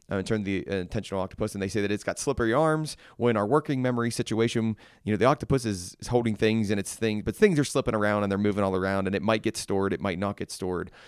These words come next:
And then at some point, that's gonna shift over, and, like,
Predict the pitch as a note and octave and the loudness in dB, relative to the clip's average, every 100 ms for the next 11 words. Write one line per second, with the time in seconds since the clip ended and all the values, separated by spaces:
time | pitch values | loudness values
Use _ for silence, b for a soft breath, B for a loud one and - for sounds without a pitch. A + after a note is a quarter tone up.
0 | b b b A#2 A2 G#2 F2+ - E3+ E3+ | b b b -2 0 0 -2 0 0 0
1 | - G#2+ G#2 - F#2 G#2+ - A2 G#2 - | -2 -4 -4 -6 -2 -2 -2 -6 -4 -6
2 | - F#2+ F#2+ F2 F2 - F#2+ F#2 F2 - | -2 0 0 0 -4 -4 -6 -6 -8 -10